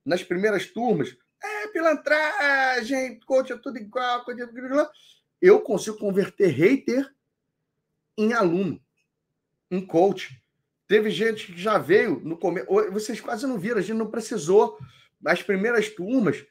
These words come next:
nossa, a gente tinha que sair bloqueando um monte de gente no começo, que entrava aqui pra falar, "Coach é tudo pilantra,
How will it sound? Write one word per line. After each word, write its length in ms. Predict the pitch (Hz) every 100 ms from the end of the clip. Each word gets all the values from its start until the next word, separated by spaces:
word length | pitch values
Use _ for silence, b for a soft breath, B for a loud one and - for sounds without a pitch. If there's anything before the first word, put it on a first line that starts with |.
| _ _ _
nossa, 480 | 175 247 - - - -
a 60 |
gente 200 | 139 208
tinha 120 | 247
que 80 | 208
sair 180 | - 220
bloqueando 640 | 208 226 - 202 240 240 202
um 20 |
monte 340 | 202 262 -
de 120 | 269
gente 280 | 208 233 226
no 100 | 226
começo, 500 | 220 214 214 220 - b b _
que 100 | 202
entrava 460 | 208 208 214 214
aqui 220 | 190 - 214
pra 140 | 208
falar, 520 | 202 185 208 208 139 B _
"Coach 240 | 254 226
é 60 | 226
tudo 260 | 226 226 -
pilantra, 1200 | 220 233 262 254 247 233 226 214 214 208 160